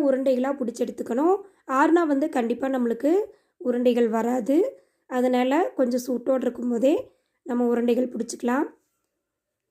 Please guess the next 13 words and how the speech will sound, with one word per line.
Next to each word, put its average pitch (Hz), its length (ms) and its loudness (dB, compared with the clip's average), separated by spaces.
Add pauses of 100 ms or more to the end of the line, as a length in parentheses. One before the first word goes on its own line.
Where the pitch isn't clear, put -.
(920)
நம்மளுக்கு 269 340 0
வேணுங்கிற 311 360 4 (100)
ஷேப்ல 262 380 0
பிடிச்சிக்கலாம். 254 540 -4
நான் 262 200 -2
வந்து 269 220 0
இன்னைக்கு 247 300 2 (640)
உருண்டையா 254 440 2 (120)
தான் 269 200 -2
பிடிச்சிருக்கிறேன். 247 600 -2 (2500)
பாசிப்பருப்பு, 254 720 0 (200)
அரிசி, 247 380 -2 (140)
கடலைப்பருப்பு, 254 640 -2